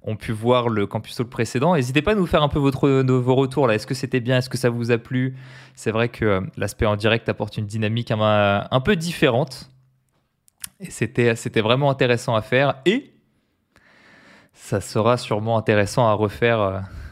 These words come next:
de manière plus récurrente à l'avenir. En tout cas, moi, j'ai pris beaucoup de plaisir. Et toi ?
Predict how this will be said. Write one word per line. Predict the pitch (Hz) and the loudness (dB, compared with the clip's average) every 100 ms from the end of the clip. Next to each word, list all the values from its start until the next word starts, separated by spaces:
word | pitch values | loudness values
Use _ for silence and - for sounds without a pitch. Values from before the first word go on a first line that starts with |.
| - 113 | -16 -14
de | 95 | -10
manière | 98 107 107 | -6 -4 -4
plus | - 120 | -2 2
récurrente | 113 107 113 113 113 | 2 0 -2 0 2
à | 104 | 4
l'avenir. | 104 101 101 | 2 0 -2
En | 104 | -4
tout | 107 | 0
cas, | 135 131 | 2 2
moi, | 117 | 0
j'ai | 110 113 | -2 -4
pris | - | -6
beaucoup | 120 127 | -6 -4
de | 131 | 0
plaisir. | 123 120 117 | 2 4 2
Et | |
toi ? | 110 139 - | 2 -2 -4